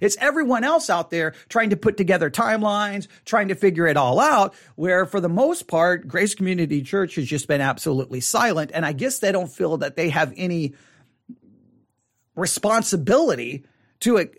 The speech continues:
to address the situation in any meaningful way. I mean, a woman was excommunicated who was abused, her children were abused, and the husband's in jail. At, at the very least, you think there should be a statement saying, "We're gonna lift the church discipline and we're gonna apologize," at the very least.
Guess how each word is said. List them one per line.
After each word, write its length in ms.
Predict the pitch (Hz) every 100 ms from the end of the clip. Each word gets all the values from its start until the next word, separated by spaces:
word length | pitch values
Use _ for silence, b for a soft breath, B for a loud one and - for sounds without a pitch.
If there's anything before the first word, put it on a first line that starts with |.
| 165
to 140 | 220
address 480 | 170 127 196 233 -
the 60 | 202
situation 720 | - 196 190 233 311 - 180
in 120 | 180
any 200 | 190 180
meaningful 520 | 170 147 147 135 151
way. 220 | 156 320 143
I 40 |
mean, 140 | 175
a 80 | 160
woman 500 | 131 262 339 165 170
was 280 | 139 254 240
excommunicated 1040 | - 196 - 175 214 294 160 131 131 147 - b b b b b _
who 120 | 247 285
was 200 | 285 226
abused, 680 | 196 302 277 190 196 - _
her 120 | 220
children 400 | 220 277 330 269
were 160 | 196 180
abused, 320 | 156 196 190
and 100 | 208
the 60 | 180
husband's 420 | 247 185 208 180
in 140 | 175
jail. 360 | 151 262 123 -
At, 200 | 226 -
at 140 | 214 208
the 60 | 202
very 340 | 262 277 165
least, 480 | 160 233 370 302 -
you 100 | 196
think 220 | 214 208
there 120 | 190
should 200 | 165 190
be 100 | 180
a 120 | 170
statement 360 | 147 - 202 -
saying, 200 | 175 160
"We're 100 | 165
gonna 160 | 165 151
lift 280 | 175 208
the 100 | 185
church 280 | - 170 -
discipline 480 | 175 156 139 165 156 B B
and 120 | 160
we're 100 | 175
gonna 180 | 170 160
apologize," 580 | - 233 226 165 160 -
at 140 | -
the 80 | 233
very 320 | 180 208 160
least. 600 | 143 180 359 285 123 -